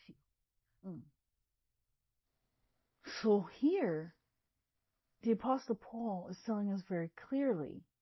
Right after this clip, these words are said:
that our thoughts and what we choose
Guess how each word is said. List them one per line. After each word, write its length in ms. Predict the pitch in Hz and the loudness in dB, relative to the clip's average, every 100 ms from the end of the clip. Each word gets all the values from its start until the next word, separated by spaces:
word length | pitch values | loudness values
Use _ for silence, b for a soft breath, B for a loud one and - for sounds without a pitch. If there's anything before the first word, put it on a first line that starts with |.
| _ _ - | _ _ -4
that 220 | 190 185 | -2 -2
our 280 | 208 175 147 - _ | -4 -6 -6 -14 _
thoughts 480 | 240 233 160 _ _ - - _ _ _ _ _ _ _ _ _ _ _ _ _ _ _ b b b b b | 0 0 -2 _ _ -20 -20 _ _ _ _ _ _ _ _ _ _ _ _ _ _ _ b b b b b
and 140 | 180 190 | 0 0
what 140 | 175 | 2
we 100 | 175 | -2
choose 380 | - - 208 | -2 -2 -2